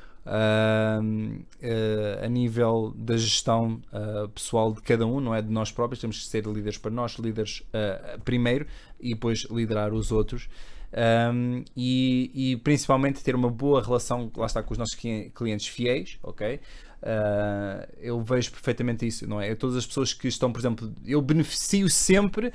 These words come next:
as pessoas que vão de evento para evento, ou seja, a primeira vez que vêm a um evento da tribo, provavelmente vão pagar um certo preço, mas no final de todos os eventos nós temos sempre um preço mais, ah, aceitável para as pessoas continuarem.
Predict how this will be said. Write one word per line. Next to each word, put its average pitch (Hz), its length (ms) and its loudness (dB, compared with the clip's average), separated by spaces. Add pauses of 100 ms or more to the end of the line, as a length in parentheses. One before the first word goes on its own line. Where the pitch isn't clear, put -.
(160)
as 147 160 2
pessoas - 340 4
que - 100 -4
vão 151 180 6
de 147 80 4
evento 156 260 0
para 147 140 2
evento, 104 340 -2
ou 107 60 -2
seja, 107 260 0 (300)
a 135 100 2
primeira 190 320 6
vez 175 220 2
que - 240 -2
vêm 151 500 2
a 170 40 2
um 170 100 0
evento 160 280 0
da 151 60 -2
tribo, 185 500 -4 (360)
provavelmente 160 540 4
vão 151 240 2
pagar 165 180 2
um 160 80 2
certo 151 240 2
preço, 160 380 0
mas 143 220 2
no 151 160 0
final 214 360 -2
de - 60 2
todos 190 280 0
os 175 140 -6
eventos 226 720 -4 (100)
nós 131 200 -2
temos 143 200 -2
sempre 156 240 -2
um 139 60 -2
preço 123 360 0
mais, 160 600 0 (140)
ah, 131 400 2
aceitável 131 380 0
para 131 100 -2
as 120 60 -2
pessoas - 240 -2
continuarem. 135 760 -2